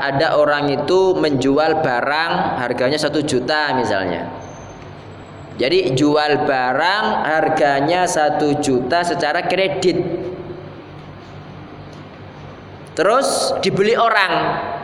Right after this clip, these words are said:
ya, dibeli orang secara kredit.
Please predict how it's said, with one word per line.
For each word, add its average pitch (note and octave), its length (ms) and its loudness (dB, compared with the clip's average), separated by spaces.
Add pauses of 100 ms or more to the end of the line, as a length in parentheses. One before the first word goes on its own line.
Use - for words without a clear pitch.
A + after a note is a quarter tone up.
(540)
ya, D3 400 2
dibeli C#3+ 320 2
orang E3+ 240 2
secara G#3 240 2
kredit. G3+ 480 2